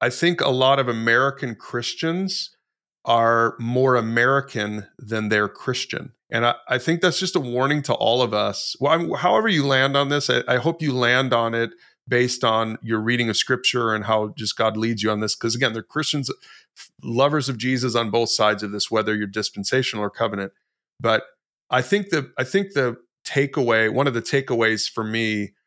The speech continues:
is I don't wanna be more American than I am Christian. I don't wanna be more Jewish, you know,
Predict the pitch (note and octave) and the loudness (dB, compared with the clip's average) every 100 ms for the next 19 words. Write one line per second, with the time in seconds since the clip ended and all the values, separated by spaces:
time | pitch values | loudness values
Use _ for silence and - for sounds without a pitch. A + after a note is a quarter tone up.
0 | _ _ - A2+ A2 G2+ - B2+ F3 F3+ | _ _ -2 0 2 0 0 2 4 2
1 | D#3 D3+ C3 C3 A#2+ A#2+ A#2+ B2 B2 A#2+ | 2 2 2 0 0 0 2 2 2 0
2 | - A2+ A#2+ B2+ C3 D3+ B2+ C3 A#2 A2 | -2 0 2 2 0 -4 -4 -4 -2 -2
3 | A2 A2 - G#2 - G#2+ G2+ - C3 D#3 | -2 -2 -2 -4 -4 -6 -4 0 2 2
4 | C3+ C#3 D3 B2+ A#2+ A#2 A2+ A#2 B2 A#2 | 0 0 0 0 -2 -2 -2 2 2 0
5 | A#2+ A#2+ A2 A2 | -2 0 0 -2